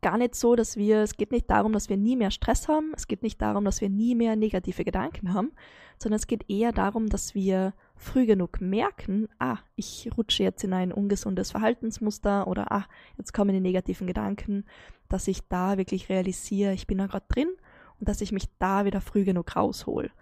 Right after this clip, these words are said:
Und Meditation, also eine regelmäßige Achtsamkeitspraxis, kann mir dabei helfen, dass ich schneller diese Muster erkenne, schneller diese negativen Gedanken erkenne und mich dann quasi wieder raushol.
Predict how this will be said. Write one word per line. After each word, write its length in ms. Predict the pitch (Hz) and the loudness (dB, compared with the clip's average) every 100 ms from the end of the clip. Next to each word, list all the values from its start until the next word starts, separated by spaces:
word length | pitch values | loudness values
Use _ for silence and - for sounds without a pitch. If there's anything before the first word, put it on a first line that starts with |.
| - - _ | -20 -20 _
Und 180 | 196 175 | -2 0
Meditation, 920 | 185 208 - - 226 226 233 233 196 | 0 0 -4 0 4 6 6 4 0
also 180 | 190 175 | -4 -4
eine 140 | 175 | -2
regelmäßige 520 | 180 185 180 170 - | 0 0 0 -2 -4
Achtsamkeitspraxis, 1200 | - 262 - 208 202 190 - - 208 - - 185 - | -4 -2 -2 -2 -2 -4 -4 -4 -4 -2 -4 -4 -4
kann 180 | 190 190 | -6 -2
mir 140 | 180 | -2
dabei 340 | 214 208 185 | -2 -2 -2
helfen, 600 | 175 - 240 - 214 214 - - - - - | -2 0 0 0 -2 -2 -4 -18 -20 -10 -6
dass 160 | 180 | -2
ich 120 | 196 | -2
schneller 380 | - 180 185 196 | 0 0 2 2
diese 240 | 185 180 180 | 2 -2 0
Muster 400 | 185 208 - 190 | 0 0 -2 -2
erkenne, 580 | - - 170 185 190 180 | -4 -4 -2 2 2 0
schneller 340 | - 180 180 | -2 0 0
diese 220 | 175 - | -2 -2
negativen 520 | 175 185 170 170 - 175 | -2 0 -2 -6 -6 -8
Gedanken 460 | - 175 185 - | -4 -4 -4 -6
erkenne 520 | - - 202 214 208 - - - _ | -8 -2 2 4 2 -2 -12 -20 _
und 120 | 190 180 | -2 0
mich 140 | 180 - | -2 -2
dann 300 | 165 175 185 | -2 0 -2
quasi 380 | - 170 - 170 | -2 -4 -4 -4
wieder 140 | 170 | -4
raushol. 540 | - - 208 - - | -4 -6 -8 -10 -10